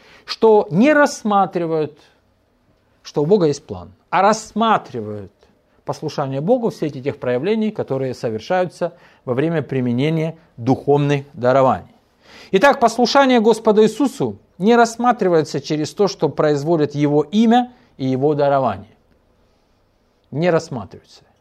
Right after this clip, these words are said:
Тогда возникает вопрос, что бесов не изгонять?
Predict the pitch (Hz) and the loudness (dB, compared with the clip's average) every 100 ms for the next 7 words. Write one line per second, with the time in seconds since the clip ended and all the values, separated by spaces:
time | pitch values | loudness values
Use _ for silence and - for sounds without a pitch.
0 | _ _ _ _ _ _ _ _ _ _ | _ _ _ _ _ _ _ _ _ _
1 | _ _ _ _ _ _ 156 269 330 285 | _ _ _ _ _ _ 2 4 4 2
2 | 285 277 277 226 180 120 - - _ _ | 2 2 2 0 2 0 -2 -20 _ _
3 | _ _ _ _ _ _ _ _ _ - | _ _ _ _ _ _ _ _ _ -14
4 | - 160 135 185 190 190 190 190 190 214 | -2 0 2 2 2 -2 -2 -2 0 2
5 | 269 | 0